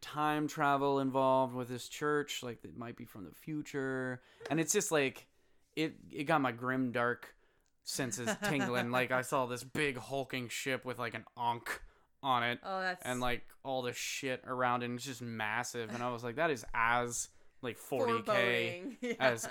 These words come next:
Speaker 1: anything could be in this universe." And I love forty K lore, so, um, I'm excited to see where that goes.
Speaker 2: Nice. I had one book this week that was Marvel and not a number one. There were so many number ones this week,
Speaker 1: There's
Speaker 2: you
Speaker 1: a
Speaker 2: guys.
Speaker 1: just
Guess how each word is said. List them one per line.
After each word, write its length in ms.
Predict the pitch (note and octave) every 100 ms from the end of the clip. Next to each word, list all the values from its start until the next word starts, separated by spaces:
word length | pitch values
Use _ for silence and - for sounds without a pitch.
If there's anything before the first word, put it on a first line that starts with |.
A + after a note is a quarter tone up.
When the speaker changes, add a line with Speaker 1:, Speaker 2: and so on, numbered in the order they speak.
| C#3+
Speaker 1:
anything 560 | B2+ A#2+ A2+ A#2 A2
could 180 | A#2 A#2
be 360 | A#2 A2 A#2 G#2+ _ _ -
in 440 | C3+ A#2+ A#2 A2+
this 200 | A2+ G#2+
universe." 300 | A#2+ A2+ A2 A#2
And 60 |
I 20 | A#2
love 320 | A2+ A#2 A2
forty 220 | A#2+ A2
K 180 | - A2+
lore, 300 | A2 A2 G#2+
so, 360 | - A#2 A2+ G#2+ _ _ _ _
um, 300 | - C#2 C#2+
I'm 120 | C#2+
excited 360 | E2 - F2+ D#2+
to 80 | C#2
see 160 | -
where 120 | C2 B1+
that 200 | G#1+ -
goes. 160 | - - - _ _ -
Speaker 2:
Nice. 600 | C#4 A#3 - - - - - - -
I 300 | C4 D#4+ F4+
had 600 | C#4+ B3 A#3 A3 G#3+ G#3 - -
one 300 | G3+ A3 G#3+
book 200 | G3 G3+ - - _ -
this 200 | G3 -
week 280 | G3 G3+
that 140 | G#3 F3+
was 140 | F#3
Marvel 340 | G3+ F#3+ F#3 -
and 120 | F#3
not 180 | F3 E3+
a 60 | E3+
number 280 | E3+ D#3+ E3
one. 340 | D#3+ D3+ E3 - _
There 140 | C#4+ F#4
were 100 | B4+
so 140 | B4+ A#4+
many 120 | A4
number 200 | G#4 F4+
ones 220 | F4+ F4 B3+
this 160 | A#3+
week, 120 | B3+
Speaker 1:
There's 100 | D#3
Speaker 2:
you 60 | B2+
Speaker 1:
a 20 |
Speaker 2:
guys. 220 | A3+ G3+ - _ _ _
Speaker 1:
just 200 | - -